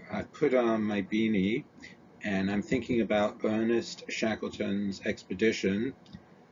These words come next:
of nineteen fourteen to nineteen seventeen to cross the Antarctic continent on foot. He had a team of twenty-seven men.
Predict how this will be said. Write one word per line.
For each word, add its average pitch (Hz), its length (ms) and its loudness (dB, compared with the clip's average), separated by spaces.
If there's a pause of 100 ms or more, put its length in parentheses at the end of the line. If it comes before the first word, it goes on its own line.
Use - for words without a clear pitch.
(500)
of 98 140 -2
nineteen 113 480 4
fourteen 104 920 2
to 104 120 -4
nineteen 98 480 2
seventeen 98 960 0 (880)
to 101 640 2 (340)
cross - 540 4
the 104 580 0
Antarctic 104 880 -4 (220)
continent - 800 0 (360)
on 92 180 2
foot. - 580 4 (420)
He 101 200 -2
had 101 200 0
a - 20 -6
team 120 760 2 (680)
of 104 160 -2
twenty-seven 104 800 2
men. 110 500 2